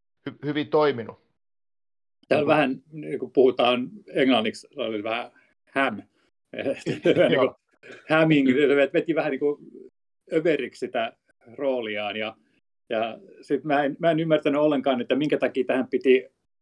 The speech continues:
Speaker 2: vetää mukaan tällainen inhimillinen tragedia, että hänellä oli joskus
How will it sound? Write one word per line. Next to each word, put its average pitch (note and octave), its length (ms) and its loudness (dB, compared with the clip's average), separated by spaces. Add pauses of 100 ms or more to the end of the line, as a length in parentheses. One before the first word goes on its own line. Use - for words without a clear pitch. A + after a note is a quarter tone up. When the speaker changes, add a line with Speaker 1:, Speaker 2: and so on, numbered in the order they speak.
(160)
Speaker 2:
vetää C#3+ 260 4
mukaan C#3 340 0
tällainen A#2+ 420 0
inhimillinen A#2+ 600 -2
tragedia, B2 560 2
että G#2 180 0
hänellä A#2 380 0
oli C3 200 4
joskus C#3 420 -2